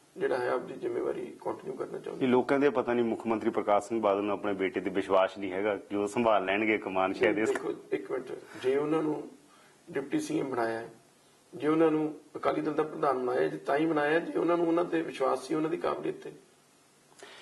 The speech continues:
Speaker 2: ਇੱਕ ਇਹ ਗੱਲ ਚੱਲ ਰਹੀ ਹੈ ਜਿਹੜੀ, ਅਹ, EMPLOYEES ਪੱਕੇ ਕਰਨ ਵਾਲੀ ਗੱਲ ਹੈ, ਕਿਉਂਕਿ ਤੁਹਾਡੇ ਕੋਲ ਪੁਖਤਾ ਇਨਫਰਮੇਸ਼ਨ ਉਹ ਵੀ ਬੜੀ ਹਵਾ 'ਚ ਚੱਲਦੀ ਰਹਿੰਦੀ ਹੈ। ਜਥੇਬੰਦੀਆਂ ਦੀ ਬੜੀ ਕਿਉਰਿਓਸਿਟੀ ਹੈ ਕਿ ਕੌਣ ਪੱਕਾ ਹੋਊ, ਕੌਣ ਨਹੀਂ ਹੋਊ।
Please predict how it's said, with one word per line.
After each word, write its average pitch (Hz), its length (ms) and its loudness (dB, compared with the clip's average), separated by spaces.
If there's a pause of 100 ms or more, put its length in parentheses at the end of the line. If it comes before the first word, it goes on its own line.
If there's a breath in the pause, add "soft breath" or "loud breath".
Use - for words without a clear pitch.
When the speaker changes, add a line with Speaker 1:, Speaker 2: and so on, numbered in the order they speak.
(200 loud breath)
Speaker 2:
ਇੱਕ 147 120 2
ਇਹ 170 100 8
ਗੱਲ 156 100 6
ਚੱਲ 139 200 2
ਰਹੀ 143 240 4
ਹੈ 143 60 6
ਜਿਹੜੀ, 131 360 4
ਅਹ, 107 320 4
EMPLOYEES 107 540 4
ਪੱਕੇ 123 240 4
ਕਰਨ 101 220 0
ਵਾਲੀ 87 220 0
ਗੱਲ 80 180 0
ਹੈ, 80 60 0
ਕਿਉਂਕਿ 90 340 -4
ਤੁਹਾਡੇ 98 200 2
ਕੋਲ 101 140 0
ਪੁਖਤਾ 110 320 0
ਇਨਫਰਮੇਸ਼ਨ 101 480 -2
ਉਹ 113 60 4
ਵੀ 123 60 6
ਬੜੀ 113 200 4
ਹਵਾ 101 220 4
'ਚ - 140 -4
ਚੱਲਦੀ 92 260 2
ਰਹਿੰਦੀ 101 200 2
ਹੈ। 95 40 4
ਜਥੇਬੰਦੀਆਂ 101 540 2
ਦੀ 101 60 2
ਬੜੀ 98 180 2
ਕਿਉਰਿਓਸਿਟੀ 98 500 2
ਹੈ 92 100 2
ਕਿ - 140 -8
ਕੌਣ 113 320 2
ਪੱਕਾ 101 360 2
ਹੋਊ, 92 280 -2
ਕੌਣ 104 260 2
ਨਹੀਂ 101 260 2
ਹੋਊ। 82 240 0